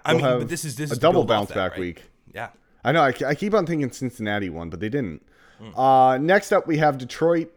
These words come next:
Speaker 2: going to Denver to take on the Broncos.
Speaker 1: The Broncos. Uh, I'll go ahead and take the, uh, the Broncos. Um, Lions suck. Um, great win. Cute, uh, pat yourself, you know, pat everyone on the back, and everyone's crying in the locker room. Congrats. I love it. And by the way, you know what?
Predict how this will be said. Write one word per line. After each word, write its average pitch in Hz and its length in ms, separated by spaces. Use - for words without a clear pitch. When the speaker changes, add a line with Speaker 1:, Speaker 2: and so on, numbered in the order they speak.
Speaker 2:
going 127 260
to 113 60
Denver 143 460
to 135 80
take 107 260
on 107 140
the 95 60
Broncos. 65 760
Speaker 1:
The 98 80
Broncos. 101 1160
Uh, 156 160
I'll 208 140
go 277 60
ahead 294 140
and 202 120
take 202 200
the, 160 260
uh, 123 60
the 98 120
Broncos. 135 1080
Um, 120 300
Lions 151 320
suck. 147 320
Um, 117 240
great 156 240
win. 131 300
Cute, - 280
uh, 113 140
pat 123 260
yourself, 113 380
you 117 80
know, 104 120
pat 104 300
everyone 101 280
on 90 80
the 85 60
back, 92 260
and 78 80
everyone's 90 220
crying 87 220
in 90 60
the 92 60
locker 90 280
room. 104 120
Congrats. 104 500
I 92 80
love 87 160
it. 50 100
And 254 60
by 247 80
the 226 80
way, 143 120
you 170 100
know 214 80
what? - 160